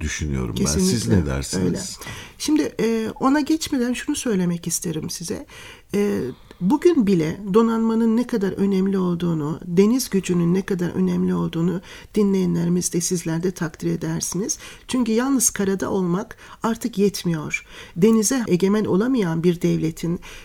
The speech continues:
Speaker 2: e, tam anlamıyla güvenliğini sağlaması söz konusu değil artık. Çünkü bu günümüz koşullarında bile ne kadar etkili olduğu biliniyor artık. O dönemde ki olanaklar daha sınırlıyken, e, gemilere yüklenen toplarla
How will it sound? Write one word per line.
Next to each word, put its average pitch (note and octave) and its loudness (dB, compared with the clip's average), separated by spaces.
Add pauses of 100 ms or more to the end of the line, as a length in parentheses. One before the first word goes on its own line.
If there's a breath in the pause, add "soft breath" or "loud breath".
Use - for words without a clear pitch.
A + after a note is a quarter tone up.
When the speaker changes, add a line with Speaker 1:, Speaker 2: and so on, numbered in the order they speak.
(140 loud breath)
Speaker 2:
e, F#3 0
tam C#4 0
anlamıyla F#3+ 2
güvenliğini F#3+ 0
sağlaması F3 0
söz - 0
konusu E3+ 0
değil E3+ 4
artık. D3 -10
Çünkü A3+ 0 (340 loud breath)
bu E3 -4
günümüz G#3 6
koşullarında E3 2
bile E3+ 0
ne G3 -2
kadar F#3 -4
etkili F3 -4
olduğu D3+ -2 (380 loud breath)
biliniyor G3 2 (100)
artık. - -8
O A3 6
dönemde A3 2 (260 loud breath)
ki G3+ 0 (100)
olanaklar G3+ 0
daha A3 -2
sınırlıyken, E3 0 (280 loud breath)
e, F#3+ 4
gemilere G#3 4
yüklenen F3 0
toplarla F#3+ -2